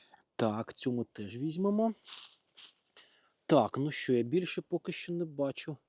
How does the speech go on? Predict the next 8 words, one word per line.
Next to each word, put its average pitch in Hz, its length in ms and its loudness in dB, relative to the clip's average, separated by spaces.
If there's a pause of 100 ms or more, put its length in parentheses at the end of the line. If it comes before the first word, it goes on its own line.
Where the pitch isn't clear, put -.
(640)
якихось 123 340 0
горбочків. 120 800 0 (1500)
Тут 143 320 4 (180)
зараз 143 300 2
ці - 160 2
обчищу, 151 520 -2
ще - 180 0
подивлюся. 120 640 -2